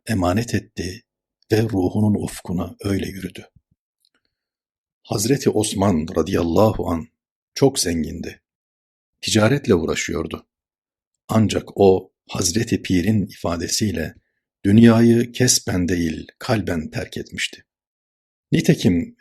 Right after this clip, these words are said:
Tebük seferine gidecek ordunun ihtiyacı söz konusu olduğunda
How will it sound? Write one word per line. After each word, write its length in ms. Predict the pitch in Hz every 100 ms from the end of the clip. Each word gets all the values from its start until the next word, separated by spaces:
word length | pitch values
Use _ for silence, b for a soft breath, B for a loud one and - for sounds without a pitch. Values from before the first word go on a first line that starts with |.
| _
Tebük 280 | - 170 -
seferine 480 | - 110 98 87 87
gidecek 420 | 87 87 92 90 -
ordunun 500 | 98 101 92 117 110
ihtiyacı 560 | 90 - 104 95 95 113
söz 280 | - 87 -
konusu 380 | 87 87 -
olduğunda 640 | 92 87 82 80 78 78